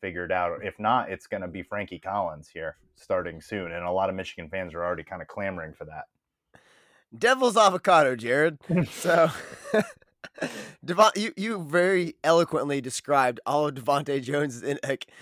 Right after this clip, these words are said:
Speaker 2: <laughs> deficiencies, but let's just put it this way. It's kinda sucked. <laughs> Like, just not been great. <laughs> Like,
Speaker 1: Yep.
Speaker 2: <laughs> so
Speaker 1: Best color man in sports for nothing, folks.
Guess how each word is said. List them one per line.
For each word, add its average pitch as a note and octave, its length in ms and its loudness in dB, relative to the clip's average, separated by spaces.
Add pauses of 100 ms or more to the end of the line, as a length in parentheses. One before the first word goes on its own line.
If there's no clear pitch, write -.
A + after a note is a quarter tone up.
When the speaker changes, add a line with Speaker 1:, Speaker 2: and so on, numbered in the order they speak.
(160)
Speaker 2:
<laughs> - 340 -8
deficiencies, C#3+ 840 -2 (160)
but F3 80 0
let's G#3 100 2
just G3 140 -8
put G3+ 100 2
it F#3 100 0
this F#3+ 240 0
way. B2 180 2
It's - 580 -16
kinda B3 240 8
sucked. F3+ 500 6
<laughs> - 60 -10
Like, - 240 -2
just - 320 -4 (480)
not A3+ 260 6
been A#3+ 200 4
great. G#3+ 400 4
<laughs> - 100 -6
Like, G3 160 2 (1600)
Speaker 1:
Yep. C#4 300 4
Speaker 2:
<laughs> - 0 -
so - 160 -6 (120)
Speaker 1:
Best - 180 0
color G#3+ 220 12
man G#3 200 12
in G3 60 8
sports A3+ 320 8
for G3+ 100 4
nothing, G3 300 8
folks. E3+ 360 6